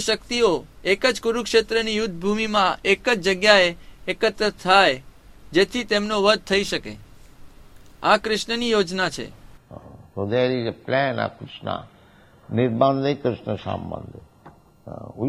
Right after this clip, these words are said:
Speaker 2: should not be attached to, uh, things as they are, but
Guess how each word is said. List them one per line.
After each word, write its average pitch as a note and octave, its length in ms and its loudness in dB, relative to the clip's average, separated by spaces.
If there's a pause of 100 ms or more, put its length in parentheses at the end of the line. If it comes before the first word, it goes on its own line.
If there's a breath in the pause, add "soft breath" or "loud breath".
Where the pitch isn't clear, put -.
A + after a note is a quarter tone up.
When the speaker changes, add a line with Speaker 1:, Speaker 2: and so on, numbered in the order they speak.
Speaker 2:
should D3 260 0
not D#3 160 0
be D3+ 80 2
attached C#3 600 4 (1160 soft breath)
to, B2+ 120 6 (1040)
uh, D#2 260 -8 (340)
things F3+ 340 2
as C#3 160 4 (100)
they D#3 140 2
are, A2+ 220 2 (1080)
but A2+ 400 4